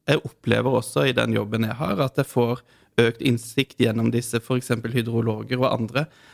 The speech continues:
som sitter på en enorm kunnskapsdata på disse konsekvensene, og regner for eksempel på tusenårsflom.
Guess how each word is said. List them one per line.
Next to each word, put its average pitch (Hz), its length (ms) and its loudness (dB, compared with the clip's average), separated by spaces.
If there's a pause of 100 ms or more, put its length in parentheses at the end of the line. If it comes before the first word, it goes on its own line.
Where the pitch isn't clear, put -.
som 151 140 4
sitter 113 340 0
på 117 140 0
en 117 120 2
enorm 113 340 0
kunnskapsdata 110 840 -4
på 107 380 -2
disse 120 200 -4
konsekvensene, 120 840 -2
og 139 280 2
regner 117 320 -2
for 135 140 -4
eksempel 113 320 -4
på 127 160 -2
tusenårsflom. - 680 -8